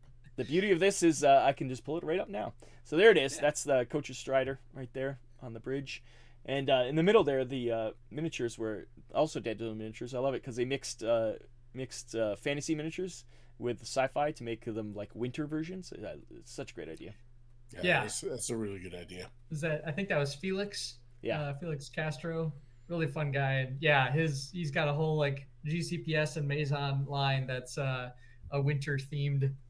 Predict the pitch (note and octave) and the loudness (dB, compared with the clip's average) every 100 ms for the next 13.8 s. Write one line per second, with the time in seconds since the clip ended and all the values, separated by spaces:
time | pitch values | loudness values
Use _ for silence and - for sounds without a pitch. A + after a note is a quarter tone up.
0 | - C3+ C3+ C#3+ C3 C3 B2+ B2+ B2+ B2 | -6 -6 -4 -4 -4 -4 -6 -8 -8 -8
1 | C#3 - - - - - - C#3+ C3+ B2+ | -10 -12 -20 -20 -20 -20 -6 0 0 -2
2 | - C3+ B2 B2+ - - - F3+ F3+ D3 | -6 -6 -6 -12 -16 -20 0 6 6 6
3 | E3 D#3 C#3+ C3+ D#3 D3 D#3 C#3+ C3 B2+ | 4 4 4 2 0 0 -2 0 0 -2
4 | B2 B2+ C3+ - - D#3 C3+ C3+ C3+ C3+ | -6 -8 -10 -10 -2 0 2 0 0 0
5 | C3+ - - - - - C#3 C#3 - - | -4 -4 -10 -14 -20 -6 -2 2 2 4
6 | A#3+ F3 C#3 D3+ - C#3+ C3+ D3 F3+ A#2 | 4 4 2 0 0 2 2 2 -2 -2
7 | A#2 B2+ - F#2 - C3 A#2 C#3+ - - | -2 -4 -6 -12 -6 -6 -4 -6 -6 -8
8 | D3+ D3+ F#3 G3+ - G#2+ G#2 - - A#2 | -6 -8 -6 -8 -6 -8 -8 -12 -12 -10
9 | - D3+ - B2 B2+ - C#3 C3 B2 A2+ | -8 -8 -8 -6 -6 -6 -6 -4 -4 -4
10 | A#2+ - A#2 A2 - - - - - - | -8 -6 -6 -6 -10 -20 -20 -20 -20 -20
11 | - - B2 A#2 A2 C3 C#3 G#2+ G2+ - | -20 -14 -10 -10 -6 -6 -6 -8 -12 -12
12 | G2 - A#2+ A2+ - - G#2 G#2 - - | -14 -10 -10 -10 -14 -16 -14 -14 -18 -20
13 | - - - - - - G4 | -20 -20 -20 -20 -20 -20 -18